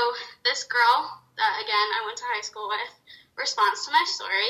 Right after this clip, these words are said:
and I knew that she had been with the same guy previously. And she said, "You know, I just wanna tell you, like, I have herpes." And so she said the exact same thing.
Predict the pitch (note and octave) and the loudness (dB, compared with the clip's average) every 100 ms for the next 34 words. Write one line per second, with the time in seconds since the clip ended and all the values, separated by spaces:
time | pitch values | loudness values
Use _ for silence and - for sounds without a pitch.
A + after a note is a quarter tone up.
0 | C5+ A4 A#4 B4+ A#4+ A4 A#4+ A4+ A#4+ - | 0 2 4 4 2 -4 0 4 4 4
1 | - D#4+ D#4+ - F#3+ - F#3+ - _ _ | 0 0 0 -2 -4 -10 -10 -12 _ _
2 | _ - A#4 - G3+ G#4+ A4 F3 F#3 - | _ -8 -8 -6 -6 -6 0 2 2 -2
3 | - - - - - F#3 F#3 - _ _ | -10 -10 -10 -10 -10 -8 -8 -8 _ _
4 | _ _ _ _ B3+ C4+ C4 C4 B3+ B3 | _ _ _ _ 0 2 2 2 2 2
5 | A#3 A#3+ A3+ G#3+ A3+ A3+ - A3+ - G3 | 4 2 4 4 4 0 -4 -4 -4 -4
6 | G3 G#3 G3 F3+ F#3+ - - B3+ G4 A#3 | -4 -6 -8 -10 -12 -8 2 2 4 4
7 | G#3 - - - - - - - - _ | 2 0 -8 -10 -12 -10 -12 -14 -18 _
8 | _ _ _ _ _ _ _ _ _ - | _ _ _ _ _ _ _ _ _ -2
9 | - E4 - D#4 D4 C#4+ C#4+ - D#4 - | 0 0 0 4 6 4 2 0 0 0
10 | D#4 C#4 A#3+ G#3 G#3+ A#3+ B3 - E4 D#4+ | 2 2 -2 -6 2 2 2 -2 -8 -6
11 | A#3+ A3 | -4 -2